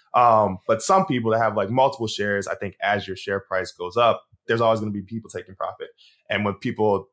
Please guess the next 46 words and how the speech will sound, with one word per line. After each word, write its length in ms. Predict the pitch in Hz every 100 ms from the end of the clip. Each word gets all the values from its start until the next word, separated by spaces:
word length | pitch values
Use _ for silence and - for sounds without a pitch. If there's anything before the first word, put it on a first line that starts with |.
| -
like, 140 | 95 -
there's 160 | 101
people 200 | - 95
taking 260 | 95 95 110
profit 340 | 147 143 139
because 220 | 107 113
of 40 | 101
how 120 | 101
the 100 | 98
curve 320 | - 123 120
is 120 | 110
set 120 | - 98
up, 200 | 95 -
there's 180 | 117 -
always 260 | 117 113
gonna 120 | 107
be 80 | 101
somebody 400 | 98 107 101 92
who 100 | 92
bought 340 | 90 98 101 - _ _
high 340 | - 98 107 117
and 140 | 107
then 100 | 98
price 220 | - 98
goes 200 | - 92
down. 220 | - 87 - - _ _ _ _ -
Um, 500 | 120 113 104 95 90
so 460 | - 120 110 107 -
the, 140 | 127 127 156
in 120 | 135
the 80 | 120
case 340 | - 117 113
where 540 | 117 110 110 104 101 -
you 160 | - 110
have 120 | 113
somebody 320 | 110 110 101
famous, 760 | 101 - 101 101 92 - - - -
um, 540 | 95 98 95 92 90
and 80 | 92
say 320 | - 104 101
they 120 | 90 107
do 120 | 110
something 360 | 104 98 101
publicly 400 | 98 95 95 92
that's 200 | 92 -
not 240 | 92 92